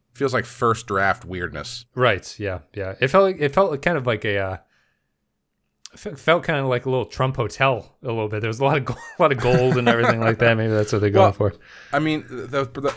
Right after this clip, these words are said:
Speaker 1: one of the issues with it is that, like, clearly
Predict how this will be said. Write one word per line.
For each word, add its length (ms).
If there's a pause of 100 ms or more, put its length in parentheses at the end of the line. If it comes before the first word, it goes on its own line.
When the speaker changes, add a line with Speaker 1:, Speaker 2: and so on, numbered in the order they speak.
Speaker 1:
one 220
of 60
the 160
issues 360
with 220
it 80
is 200
that, 340
like, 420 (960)
clearly 640